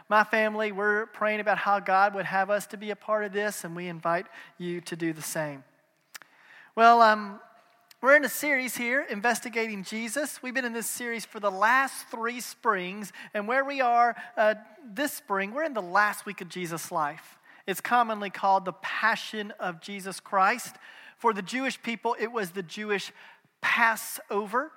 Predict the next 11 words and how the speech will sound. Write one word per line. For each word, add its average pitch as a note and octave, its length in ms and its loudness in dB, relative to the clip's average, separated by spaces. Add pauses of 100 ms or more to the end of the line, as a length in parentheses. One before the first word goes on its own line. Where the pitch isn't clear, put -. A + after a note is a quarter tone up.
(360)
Uh, F3+ 220 4
that G#3 140 0
was F#3+ 120 -8
the G3 80 -8
celebration G#3+ 760 -2
that G#3 100 2
occurred G#3 460 -4
during G#3 300 -6
that G3+ 240 -2
week. A#3+ 320 -6
And F#3 200 0